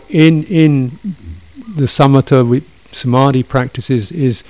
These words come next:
to make, to make sure your wisdom faculty stays there, is present. So there's some sense of, "What's this about? How am I with this? How am I relating to this?" So one doesn't just plunge in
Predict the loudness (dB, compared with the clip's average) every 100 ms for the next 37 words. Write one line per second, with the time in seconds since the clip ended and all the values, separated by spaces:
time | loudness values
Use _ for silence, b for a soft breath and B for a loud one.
0 | B B B -10 -2 -2 -2 -8 -14 -14
1 | -14 -16 _ -20 _ -18 -4 0 0 0
2 | -2 0 -2 -2 -8 -8 -10 -8 -10 -10
3 | -8 -6 -4 -6 -10 -12 -18 b b b
4 | b b _ -8 -8 -4 -4 -4 -8 -12
5 | -8 -8 -10 -10 -6 -4 -4 -4 -4 -6
6 | -8 -10 -14 _ -12 -10 -10 -10 -8 -8
7 | -8 -8 -10 -8 -6 -6 -8 -8 -8 -10
8 | -12 -14 -20 -14 -8 -4 -4 -2 -2 -4
9 | -6 -12 -10 -12 -14 -16 -12 -10 -8 -10
10 | -10 -10 -12 -16 -20 -12 -4 -2 -2 0
11 | 0 -2